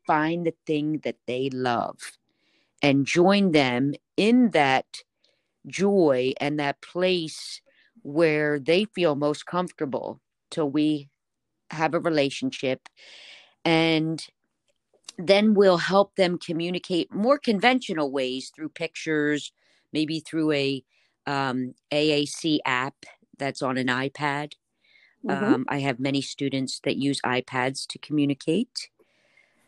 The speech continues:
Speaker 1: Um, but yeah, there's just something very special about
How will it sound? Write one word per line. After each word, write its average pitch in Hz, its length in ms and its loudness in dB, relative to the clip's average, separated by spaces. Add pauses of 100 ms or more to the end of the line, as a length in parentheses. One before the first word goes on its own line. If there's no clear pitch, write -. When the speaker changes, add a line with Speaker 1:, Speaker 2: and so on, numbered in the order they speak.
(220)
Speaker 1:
Um, 151 640 4 (320)
but 156 180 2
yeah, 196 200 6
there's 156 200 0
just - 280 -6
something 160 440 0
very 151 280 2
special 139 560 -2
about 131 640 -4